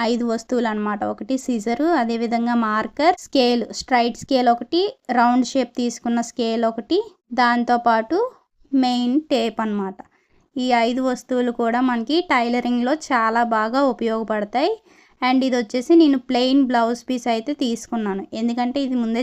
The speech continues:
చెప్పాను కదా కొత్త వారి కోసమని. So కొత్తగా ఎవరైతే చేద్దాం అనుకుంటున్నారో వాళ్ళైతే ఫస్ట్ ప్లెయిన్ బ్లౌజ్ మీదే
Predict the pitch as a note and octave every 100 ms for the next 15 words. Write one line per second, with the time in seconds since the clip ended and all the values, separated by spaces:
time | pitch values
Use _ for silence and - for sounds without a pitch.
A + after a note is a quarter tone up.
0 | B3+ B3 B3 A#3+ B3 D4+ F4 B3+ A#3 A3+
1 | A#3 A3+ A3+ A3 A#3+ A3+ C4+ A#4 - _
2 | _ _ _ _ _ - C#4+ C4+ C#4 A#3+
3 | - C4+ C#4 C#4+ C#4+ A#3+ B3 B3+ A#3+ C4+
4 | C#4 B3 A#3 A#3+ A#3+ A3+ A3+ A3+ B3+ D#4
5 | D#4+ B3 A#3 A#3+ A#3+ A3+ C4 E4+ C#4+ C4+
6 | - C#4 B3 C4 C4+ C4 C4 A#3+ A3+ C#4+